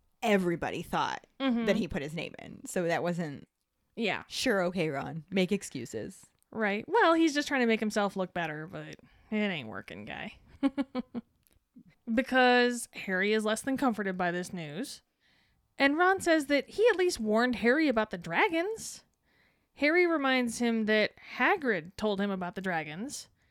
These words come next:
Speaker 2: And Ron insists that it was him, since he told Hermione to yada, yada, yada, blah, blah, blah, and whatnot. But really, Seamus never actually said shit.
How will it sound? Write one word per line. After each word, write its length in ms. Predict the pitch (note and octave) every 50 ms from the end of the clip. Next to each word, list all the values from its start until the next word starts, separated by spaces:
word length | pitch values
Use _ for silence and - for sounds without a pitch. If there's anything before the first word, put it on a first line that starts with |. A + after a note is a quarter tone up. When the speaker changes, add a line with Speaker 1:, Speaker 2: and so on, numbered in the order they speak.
| _ _ _ _ - -
Speaker 2:
And 160 | - C4+ C#4+
Ron 200 | D#4 E4 F4 F#4
insists 380 | F4+ D#4+ - - D4 C#4+ - -
that 100 | D4+ D4
it 100 | E4 D#4
was 160 | E4 F4+ D#4+
him, 460 | - C#4+ A3+ G4 G#4 D#4+ G#3 D#3+ D#3 -
since 400 | - - - - F#3 - - - _ _
he 240 | - - - E4 G4
told 300 | - D4+ E4 D#4 C4+ A#3
Hermione 500 | G#3+ B3+ B3+ C4+ C4+ C#4 C4 B3 A#3+ A#3
to 140 | - B3+ B3
yada, 300 | A#3 A3+ A3+ A3 A3 A3
yada, 280 | A3 G#3+ G#3 G#3 G#3
yada, 240 | G3+ G3 F#3+ G3 F#3+
blah, 240 | F#3+ G3+ F#3+ F3 F3
blah, 200 | F3+ E3+ E3 G3
blah, 240 | A3 B3 A#3 A3 G#3
and 200 | G3 F#3 D#3+ - - _ -
whatnot. 520 | G#3+ A3 B3 - - D3+ D3+ D3+ D3+ - - - _ _ _ _ _ _ _ _ _
But 220 | B3 C4 - - B3+
really, 460 | C#4+ F4 G4+ F#4 D#4 D4 D4 C#4+ - _
Seamus 420 | - - - F4 G4 F#4+ F4+ - -
never 200 | E4+ E4+ E4 E4+
actually 280 | E4 E4 D#4+ - D#4+ D4
said 240 | - - D#4+ D4 -
shit. 340 | - - G4+ G#4+ G4 D4